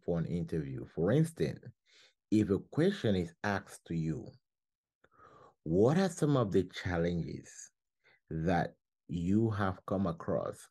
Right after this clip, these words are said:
as a Scrum Master? Now, your ability to answer this question effectively, number one, is going to be determined by how prepared you are, not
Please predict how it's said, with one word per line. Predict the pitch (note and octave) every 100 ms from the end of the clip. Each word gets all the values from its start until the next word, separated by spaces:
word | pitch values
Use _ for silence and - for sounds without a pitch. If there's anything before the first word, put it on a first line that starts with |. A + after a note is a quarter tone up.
| -
as | - -
a | E3
Scrum | - F2+ F2
Master? | D#3 - - - - C3+ - _ _ _ _ - _ _ - - -
Now, | G2 E2
your | E2 G2 - -
ability | G#2+ E2+ - E3+ A3+ F3+ - G#2 E2+ E2 -
to | G2 -
answer | A#2+ A#2+ A#2 A#2+ G#2+
this | G2+
question | - G#2 F#2 - F#2
effectively, | E2 - - B2+ - G2 - - - -
number | D#2+ F#2 F2
one, | F#2+ C#3 G#2+ D#2+ - A#2+ _ _ _ _ - - -
is | A2 -
going | A2 A#2 A#2+ G#2
to | G#2+
be | E2+ F2
determined | E2 E2+ - - - E3 A2 D2 G#1+ - - _ - - -
by | G2 F#2
how | E2+ - A#2 A#2 A#2 A2 -
prepared | - A2 G2+ - C3+ A2 D#2 - - - E2+
you | F2 -
are, | G2+ E2+ - -
not | E2+ F#2 G#2 D#3+ G#3